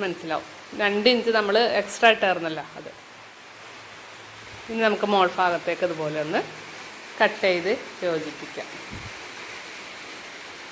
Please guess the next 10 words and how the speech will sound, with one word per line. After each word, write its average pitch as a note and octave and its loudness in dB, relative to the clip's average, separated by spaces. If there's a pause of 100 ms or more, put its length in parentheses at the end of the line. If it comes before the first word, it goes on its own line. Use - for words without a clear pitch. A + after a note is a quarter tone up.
(140)
ഞാനപ്പോൾ C4 12
ആദ്യം, B3+ 8 (140)
ഏഹ്, A3 8
ബെറ്റിക്കോട്ടിൻ്റെ A3+ 6
ഇതാണെന്ന് A#3 6
ഇട്ടായിരുന്നു. G#3 4
അപ്പം G#3+ -2
ഞാൻ G#3+ 0
നിങ്ങൾക്ക് G3+ 0
ഇന്നൊന്ന് G#3+ 2